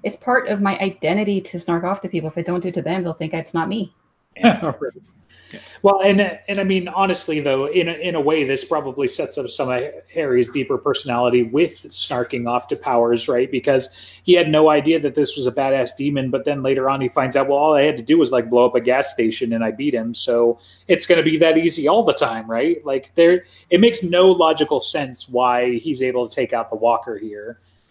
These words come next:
Speaker 3: Um,
Speaker 2: No, but he
Speaker 3: you know.
Speaker 2: says as much that he thinks the Walker threw the fight.
Speaker 1: Yeah.
Speaker 3: Right. Yeah.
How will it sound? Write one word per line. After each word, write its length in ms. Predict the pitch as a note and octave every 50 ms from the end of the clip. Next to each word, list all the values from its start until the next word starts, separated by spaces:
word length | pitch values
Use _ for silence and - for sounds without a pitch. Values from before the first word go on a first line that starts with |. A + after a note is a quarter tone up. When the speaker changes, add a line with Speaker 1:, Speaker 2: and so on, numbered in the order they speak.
| _ _ -
Speaker 3:
Um, 300 | C3 A#2+ A2+ A2 G#2+ G#2+
Speaker 2:
No, 200 | - F#2+ F2+ G#2 - _ _ _ _ -
but 140 | C#3 C3+ C3+
he 60 | D3
Speaker 3:
you 40 | B2
know. 60 | A2 G2+
Speaker 2:
says 180 | - F3+ D#3 C3+
as 120 | A2+ G2
much 280 | G2 G2 G2 - - -
that 160 | G#2+ F#2+ - _
he 120 | - G#2+ G2+
thinks 300 | - - A2 F#2+ - -
the 80 | -
Walker 280 | G2 G2 G2+ F#2+ - F2
threw 220 | - _ - G2
the 80 | F#2+ -
fight. 320 | - - F2 - - - _ _ _ _ _ _ _ _ _ _
Speaker 1:
Yeah. 180 | - C#3+ B2 - - _
Speaker 3:
Right. 160 | - B2+ A#2 - _ - _ _ _ _ _ _ _ _ _ _ _ _ _ _ _ _
Yeah. 240 | - C3+ - - E3